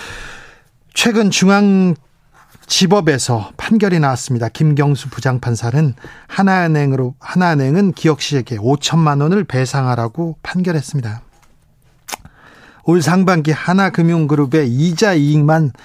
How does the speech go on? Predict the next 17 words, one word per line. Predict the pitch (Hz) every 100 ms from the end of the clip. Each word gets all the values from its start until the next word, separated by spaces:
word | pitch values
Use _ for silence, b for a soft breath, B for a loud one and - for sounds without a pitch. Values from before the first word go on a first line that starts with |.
| B B -
사조가 | - - 180 196 175 208 220
넘습니다. | 170 123 - 120 98
사조 | - - 156 160
원이. | 143 113 98 _ _ _ _ _ _ B B B B
수수료 | - 277 208 247 220 214 175
이익은 | 160 165 185 185
일조 | 139 190 190 202
원에 | 190 226
가깝습니다. | 135 143 - 117 104 95 - _ _ _ b b b b b b -
판사님, | 185 180 180 160 113 - _ b b b b
이런 | 151 175 220 208 175 110 _ - - -
대형 | 147 180 208 151
은행에게 | 143 143 131 117
오천만 | 107 131 - 160 180 170
원은 | 156 190 196
어떤 | 113 117 - - 220 220
의미일까요? | 170 160 147 135 135 135